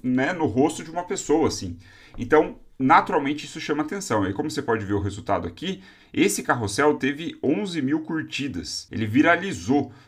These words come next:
Foi um absurdo. Então, sete leis psicológicas que quem trabalha com marketing deveria conhecer. Então, na parte de texto,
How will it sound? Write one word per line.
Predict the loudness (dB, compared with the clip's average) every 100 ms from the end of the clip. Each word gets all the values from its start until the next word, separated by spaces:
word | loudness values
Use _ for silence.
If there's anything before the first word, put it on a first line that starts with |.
| _
Foi | -2
um | 0 0
absurdo. | -2 0 0 0 -8 -20 -16
Então, | -4 2 2 0
sete | -8 0 0 2 0
leis | 0 -2
psicológicas | -8 -2 2 2 2 -2 -8
que | -8
quem | -8 -4 -4
trabalha | 0 2 2 2
com | -2
marketing | -2 0 -2 -4 -4
deveria | -4 -2 -4
conhecer. | -4 -8 -6 -8 -8 -14 -20 -4
Então, | 0
na | 2 4
parte | 6 4 2
de | -2 -2
texto, | 0 -2 -2 -2 -8 -10 -10